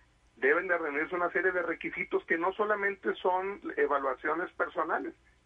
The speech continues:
sino condiciones materiales de trabajo. Por ejemplo, en algunos casos, y dependiendo del, de la amplitud,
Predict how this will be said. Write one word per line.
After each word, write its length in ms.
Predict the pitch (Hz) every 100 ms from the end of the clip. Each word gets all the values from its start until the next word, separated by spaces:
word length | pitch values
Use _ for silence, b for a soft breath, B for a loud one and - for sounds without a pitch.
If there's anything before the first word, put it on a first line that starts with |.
| -
sino 220 | 156 151
condiciones 480 | 156 143 147 156 185
materiales 560 | 170 156 131 123 143
de 80 | 131
trabajo. 500 | 131 160 190 - 208
Por 140 | - 135
ejemplo, 500 | 135 135 156 135 - b _ _
en 140 | 131 131
algunos 340 | 123 147 165
casos, 400 | - 143 - 170
y 60 | 135
dependiendo 680 | 123 - 113 120 143 156
del, 360 | 135 110 82 -
de 120 | 113
la 80 | 110
amplitud, 500 | 110 127 117 - 170